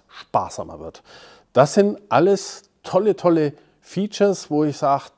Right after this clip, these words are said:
damit kann ich richtig geil arbeiten und ich kann das nur wirklich jedem empfehlen, weil der Filter sehr leicht zu montieren ist, sehr leicht auszuwechseln ist. Ähm,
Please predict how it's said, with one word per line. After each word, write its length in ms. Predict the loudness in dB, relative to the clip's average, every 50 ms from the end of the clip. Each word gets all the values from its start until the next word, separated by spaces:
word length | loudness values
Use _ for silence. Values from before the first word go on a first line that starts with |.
| _
damit 540 | -6 -6 -4 -2 -2 -4 -4 -6 -8 -16 _
kann 200 | -12 -10 -8 -8
ich 200 | -8 -10 -8 -8
richtig 320 | -8 -10 -10 -12 -16 -6
geil 220 | -4 -2 -2 -2 -2
arbeiten 540 | 0 0 0 2 2 0 0 0 -2 -6 -6 -10 -20 -20 -20 -20 -20 -18
und 320 | -8 -4 -4 -4 -4 -4
ich 160 | -8 -10 -10
kann 300 | -4 -4 -2 -2 -2 -2 2
das 300 | 2 2 2 2 -2 -4
nur 200 | -2 -2 -2 0
wirklich 360 | 0 -2 0 -2 -6 -2 0
jedem 240 | 0 0 0 -2 -4
empfehlen, 520 | -4 -4 -4 -2 0 0 0 0 0 0
weil 140 | -2 -2 -2
der 100 | -4 -6
Filter 300 | -4 -2 -2 -2 -2 -4
sehr 220 | -2 -2 -2 -2
leicht 260 | 0 -2 -4 -4 -6 -6
zu 80 | -6
montieren 400 | -4 -4 -4 -4 -2 -2 0 0
ist, 140 | 0 -4 -4
sehr 120 | -4 -4
leicht 220 | -2 -4 -4 -4 -2
auszuwechseln 680 | -2 -2 -2 -2 -6 -4 -4 -4 -4 -4 -6 -4 -2
ist. 240 | -2 -4 -4 -6 -14 -20 -20 -20 -20 -20 -20 -20 -20 -20 -10 -2
Ähm, 520 | 2 4 6 6 6 6 6 4 4 2